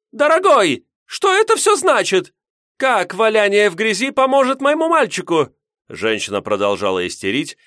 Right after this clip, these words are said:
невозможно охарактеризовать ее поведение более точно. Сын и отец почти одновременно закатили глаза. Сразу видно родственную связь. Но аристократка останавливаться не намерена, и скандал на ровном месте только начинал разгораться.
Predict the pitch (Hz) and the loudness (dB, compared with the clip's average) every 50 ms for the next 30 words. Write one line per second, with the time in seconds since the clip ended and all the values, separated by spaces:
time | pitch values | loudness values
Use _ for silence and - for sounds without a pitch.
0 | _ _ - 104 113 113 117 113 98 90 117 135 139 123 127 127 113 - - 113 | _ _ -10 -8 -4 -2 -2 -2 -2 -2 -2 -2 -2 -2 -4 -4 -4 -4 -4 -4
1 | 107 107 - - 117 107 107 95 107 98 104 123 127 117 110 104 - - 98 95 | -4 -4 -4 -4 -4 -4 -2 -2 -2 -2 -2 -2 -2 -4 -6 -6 -4 -4 -6 -6
2 | 98 87 90 104 107 110 117 104 98 90 87 87 90 98 98 - 92 73 - - | -6 -6 -6 -6 -6 -6 -6 -6 -4 -4 -2 -2 -2 -4 -4 -6 -8 -8 -10 -10
3 | - 78 67 - _ _ _ _ _ _ _ _ _ _ _ _ _ _ _ _ | -12 -12 -12 -14 _ _ _ _ _ _ _ _ _ _ _ _ _ _ _ _
4 | _ - - - 110 135 135 131 120 110 - 123 139 131 - - 117 101 - - | _ -12 -4 -2 -2 0 0 0 -2 -2 -2 -2 -4 -4 -4 -6 -6 -6 -6 -4
5 | - 110 107 87 92 98 92 87 92 110 123 123 120 117 110 107 92 90 98 82 | -2 -2 -2 -2 -2 -4 -4 -2 -2 -2 -2 -2 -2 -4 -4 -4 -4 -6 -8 -6
6 | 101 95 85 - 95 87 87 82 80 90 90 87 76 85 80 71 - _ _ _ | -6 -6 -6 -6 -8 -8 -6 -6 -4 -4 -4 -4 -4 -6 -8 -8 -10 _ _ _
7 | _ _ _ _ _ _ _ - - - 80 90 110 120 104 98 104 92 87 101 | _ _ _ _ _ _ _ -20 -12 -6 -4 -2 -2 -2 -4 -6 -6 -6 -6 -8
8 | 107 90 95 92 87 92 90 87 - - 90 87 85 85 87 85 - - 87 82 | -6 -6 -6 -4 -2 -2 -4 -4 -8 -10 -10 -10 -8 -8 -8 -8 -10 -10 -8 -8
9 | 71 69 - - - _ _ _ _ _ _ _ _ _ _ 80 85 104 120 131 | -10 -10 -12 -18 -20 _ _ _ _ _ _ _ _ _ _ -6 -4 -2 -2 -2
10 | 135 127 - 135 113 120 127 143 143 - - 127 117 - 127 120 117 117 117 117 | -2 -4 -6 -6 -4 -2 -4 -4 -4 -4 -4 -4 -4 -4 -4 -2 -2 -2 -2 -2
11 | 120 117 117 - - 117 120 120 120 117 110 110 107 101 95 104 110 113 117 113 | -2 -4 -4 -4 -4 -4 -2 -2 -2 -2 0 0 -2 -2 -2 -4 -4 -4 -6 -6
12 | - - 117 107 107 101 110 117 120 120 117 113 110 113 110 104 107 104 101 101 | -6 -6 -6 -6 -4 -2 -2 -2 0 0 0 0 0 0 0 -2 -2 -4 -2 -2
13 | 107 120 117 - - 120 110 - 104 101 120 127 - - 143 135 123 - - 107 | -4 -4 -4 -6 -10 -10 -8 -4 -4 -4 -4 -4 -6 -8 -6 -6 -6 -8 -8 -6
14 | 101 95 95 95 95 95 90 95 107 110 101 82 - - - 73 - | -4 -2 -2 -2 -2 -4 -4 -4 -2 -2 -4 -4 -6 -12 -14 -14 -16